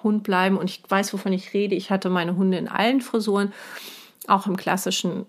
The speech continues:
Continental Clip. Ich hatte meine Hunde kurz, ich hatte sie lang, ich habe sie dem Bedürfnis angepasst. Und das ist doch, meine Lieben, das absolut Tollste, was es gibt. Wir haben Hunde, die können wir unseren Bedürfnissen und vor allen Dingen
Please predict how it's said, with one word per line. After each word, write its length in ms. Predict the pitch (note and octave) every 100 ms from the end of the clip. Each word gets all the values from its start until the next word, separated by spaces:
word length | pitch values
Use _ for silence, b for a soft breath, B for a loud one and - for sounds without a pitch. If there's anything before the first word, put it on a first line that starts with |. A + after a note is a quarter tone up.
| -
Continental 600 | - - - G3+ D4 E4
Clip. 320 | D4 B3 A#3+ - B B B B
Ich 80 |
hatte 180 | E3 E3
meine 200 | E3 F3
Hunde 180 | E3 -
kurz, 420 | - A#3+ C4 C4
ich 140 | F#3+ -
hatte 180 | F#3
sie 120 | F#3 E3+
lang, 460 | F3+ F3+ A3 A3
ich 180 | - -
habe 120 | -
sie 120 | - -
dem 140 | E3+
Bedürfnis 540 | E3 - G#3 - A3
angepasst. 580 | - G3 G3 G3 G#3 G3
Und 180 | - F#3+
das 320 | F#3 A#3+ - b b b b b b b b _ _ -
ist 240 | G3 -
doch, 260 | A3 G#3+ - -
meine 200 | - G#3
Lieben, 460 | A3 A3 G#3+ G#3+ F#3+
das 300 | - F#3+ -
absolut 500 | F#3 A#3+ - G#3+ G3
Tollste, 360 | G3 E3 - -
was 100 | D3+
es 160 | F3+ -
gibt. 340 | A#4 - -
Wir 120 | F#3+
haben 220 | G#3 G#3+
Hunde, 400 | F#3 A#3+ C4+ D4 G#4+ - _ _ _ _ -
die 120 | G#3
können 440 | - C#4+ G4 G4
wir 220 | A#3 G#3
unseren 340 | G#3 G#3+ G3 F#3
Bedürfnissen 760 | F#3 - F#3+ F#3 - E3+ -
und 160 | F#3 G3+
vor 160 | - -
allen 160 | G#3+
Dingen 160 | G#3 G3+